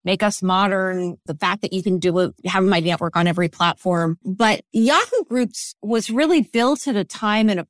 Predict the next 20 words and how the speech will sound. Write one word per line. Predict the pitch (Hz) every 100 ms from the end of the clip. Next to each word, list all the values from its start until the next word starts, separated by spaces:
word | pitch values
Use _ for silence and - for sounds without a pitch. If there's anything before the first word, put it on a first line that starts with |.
| -
place | 185 185 220 302 - - _
where | - 214 220 208 202 202
just | 240 -
the | 214
novelty | 208 208 247 269 -
of | 202
being | 185 185
online | 180 170 165 190 269 196
was | 156 -
there. | 156 139
So | 175
it |
was | 165 185 -
email | 247 370 -
based, | - - - - -
which |
is | 539
fine. | - 494 -
It's | - 202
great. | - 269 -